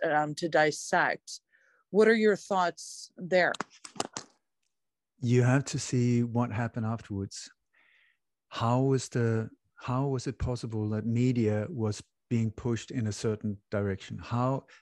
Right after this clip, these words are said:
Speaker 2: who could control that? Who can, can, could, could, could, whoop, who could control the investigation? Who could control the commission that followed? Who could control, uh,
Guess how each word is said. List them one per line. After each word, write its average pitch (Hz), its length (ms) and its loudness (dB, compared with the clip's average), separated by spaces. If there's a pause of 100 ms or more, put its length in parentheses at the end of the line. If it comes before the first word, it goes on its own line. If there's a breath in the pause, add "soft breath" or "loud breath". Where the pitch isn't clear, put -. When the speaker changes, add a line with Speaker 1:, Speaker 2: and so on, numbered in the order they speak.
Speaker 2:
who 151 260 4
could 127 300 -4
control 110 480 -4
that? 95 240 -4 (100)
Who 143 220 0
can, 127 220 -4
can, 120 220 -6
could, 113 200 -10 (200)
could, - 220 -12
could, - 140 -18 (680 soft breath)
whoop, 98 280 -6 (100)
who 127 200 0
could - 180 -6
control 113 580 0 (360 soft breath)
the 120 100 0
investigation? 113 880 -2 (420)
Who 123 400 0
could 113 360 -2
control 107 580 -2
the 104 160 -6
commission 110 640 -4
that 90 200 -6
followed? 95 420 -6 (360 soft breath)
Who 127 360 2
could 104 340 -4
control, 104 640 -2 (540 soft breath)
uh, 98 400 -2